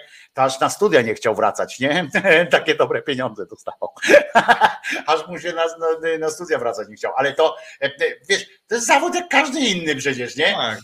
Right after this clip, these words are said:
Speaker 1: Mało
Speaker 2: tak.
Speaker 1: tego, on jest summa summarum, e, jakoś tam łatwiejszy nawet. E, e, bardzo mi się podobało z-, zresztą to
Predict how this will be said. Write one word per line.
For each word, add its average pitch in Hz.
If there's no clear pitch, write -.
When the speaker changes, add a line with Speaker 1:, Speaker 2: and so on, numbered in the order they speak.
Speaker 1:
Mało 254
Speaker 2:
tak. -
Speaker 1:
tego, 175
on 196
jest -
summa 262
summarum, 190
e, -
jakoś 190
tam 240
łatwiejszy 269
nawet. 101
E, 143
e, 165
bardzo 233
mi 240
się 214
podobało 190
z-, 170
zresztą 190
to -